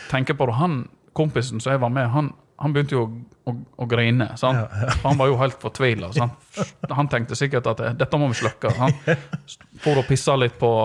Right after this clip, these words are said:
Speaker 1: sant? Men det, det var ikke hjelp i, og jeg, jeg nærmest lo litt, for jeg hadde sånn, jeg hadde sånn kallet adrenalin.
Speaker 2: Panikklat.
Speaker 1: Panikk, ja.
Speaker 2: Ja.
Speaker 1: Og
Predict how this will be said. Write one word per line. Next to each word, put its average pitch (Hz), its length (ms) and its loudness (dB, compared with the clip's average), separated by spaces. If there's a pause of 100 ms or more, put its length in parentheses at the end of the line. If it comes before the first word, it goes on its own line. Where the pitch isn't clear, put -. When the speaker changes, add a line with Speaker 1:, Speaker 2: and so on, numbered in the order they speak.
(180)
Speaker 1:
sant? 123 260 0
Men 127 160 0
det, 127 60 4 (100)
det 131 100 0
var 127 140 0
ikke 117 160 -2
hjelp 110 320 -2
i, - 40 -2
og - 760 -8
jeg, 151 240 0
jeg 147 480 -4
nærmest 135 480 0
lo 165 220 4 (100)
litt, 104 240 -6
for 139 160 -2
jeg 139 80 -4
hadde 135 240 0
sånn, 147 320 -4 (640)
jeg 135 180 -10
hadde 139 240 -2
sånn 151 160 -2
kallet 135 400 -2 (220)
adrenalin. 123 640 2 (380)
Speaker 2:
Panikklat. 143 600 -6 (120)
Speaker 1:
Panikk, 156 580 -6
ja. 76 100 -14 (180)
Speaker 2:
Ja. 92 140 -16 (560)
Speaker 1:
Og 127 440 0